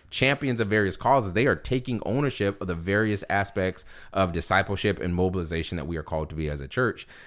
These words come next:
And so our student ministry is touching those students, right? Our worship ministry is raising up worshipers and disciples and all the other aspects of our staff. Like, they're the ones hands-on doing most of that stuff. Now, in the early days, it was me doing everything, right? When you plant a church, we have a small staff, we've got all volunteers.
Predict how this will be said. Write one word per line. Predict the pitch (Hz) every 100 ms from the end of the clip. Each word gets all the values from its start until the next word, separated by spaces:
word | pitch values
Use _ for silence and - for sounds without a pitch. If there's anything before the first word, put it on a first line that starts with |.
| -
And | - 92
so | - 104 98 92 90
our | 104 104
student | - 165 98
ministry | 104 98 - 101
is | 92
touching | - 151 - 110
those | 104
students, | - 160 185 - - - - - -
right? | 78 92 95
Our | 98 98
worship | 117 160 -
ministry | 110 113 117
is | 90
raising | 85 110 123 117 117
up | -
worshipers | 95 117 123 95 95 85 87
and | 85
disciples | 82 113 107 69 69 - - -
and | 101
all | 101 123 135
the | 131
other | 123 113
aspects | 120 117 - 110 -
of | 95
our | 90
staff. | - 147 110
Like, | 95 87
they're | 113 165
the | 156
ones | 123 95
hands-on | - 123 127 123 117 - 120 120 107
doing | 101 101 98 95
most | 98 101 127 - 113
of | 95
that | 95 -
stuff. | - 87 - - _ - -
Now, | 131 120
in |
the | 101
early | 185 208
days, | 123 117
it |
was | 113 98
me | 104
doing | 98 104
everything, | 214 185 - 69
right? | 78
When | 85
you |
plant | 78 101 104
a |
church, | 101 110 110
we | 98
have | 90
a |
small | - 95 95
staff, | - 101 95
we've | 101
got | 98
all | 85 92
volunteers. | 92 90 87 143 110 107